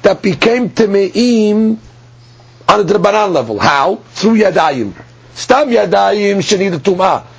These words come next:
So therefore, in this case, since it's, uh, Drabanan, so therefore, we'll say that there's a haluk between Sheretz and Mashkim. The Sheretz was a Deoraita, when this Mashkim happened to come from Yadayim,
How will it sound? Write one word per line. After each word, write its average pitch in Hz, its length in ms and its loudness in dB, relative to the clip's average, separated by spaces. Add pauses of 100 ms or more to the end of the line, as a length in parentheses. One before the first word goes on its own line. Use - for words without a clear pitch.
So 143 180 0
therefore, 180 380 0
in 127 100 -4
this 147 180 0
case, 170 180 0
since 185 220 -2
it's, 175 300 0 (200)
uh, 131 340 2
Drabanan, 180 880 0 (320)
so 165 340 -2
therefore, 240 800 0 (160)
we'll 147 140 2
say 196 240 0
that 190 80 0
there's 151 200 -2
a - 40 -2
haluk 202 280 -2
between 202 440 0
Sheretz 190 760 0
and 160 340 0 (360)
Mashkim. 220 480 2 (360)
The 180 80 4
Sheretz 254 420 0
was 208 140 2
a 190 60 0
Deoraita, 165 580 0
when 202 200 0
this 247 180 0
Mashkim 262 420 0
happened 220 280 -2
to 196 100 -2
come 226 220 0
from 208 420 0 (300)
Yadayim, 185 640 0